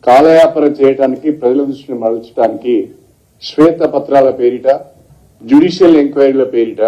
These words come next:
ప్రాజెక్టుల సందర్శన పేరిట కొత్త డ్రామాకు తెరదీసినట్టుగా కనిపిస్తున్నది. చేయవలసిన పని చేయకుండా ప్రజలను మరొకసారి డైవర్ట్ చేయడానికి ప్రయత్నం చేస్తున్నట్టుగా కనిపిస్తున్నది.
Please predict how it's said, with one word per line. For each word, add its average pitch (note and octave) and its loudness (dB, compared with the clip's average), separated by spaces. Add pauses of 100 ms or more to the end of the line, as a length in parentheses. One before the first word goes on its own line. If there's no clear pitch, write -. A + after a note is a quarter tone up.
(640)
ప్రాజెక్టుల D3 4 (180)
సందర్శన D3 0
పేరిట A#2 -4 (640)
కొత్త B2+ 0 (320)
డ్రామాకు C3 0
తెరదీసినట్టుగా B2 -4
కనిపిస్తున్నది. G2 -12 (680)
చేయవలసిన D#3 0
పని C#3 0
చేయకుండా C3 -2 (400)
ప్రజలను D3 2
మరొకసారి C3 0 (720)
డైవర్ట్ C#3 0
చేయడానికి B2+ -2
ప్రయత్నం B2 0
చేస్తున్నట్టుగా A2 -6
కనిపిస్తున్నది. G2 -14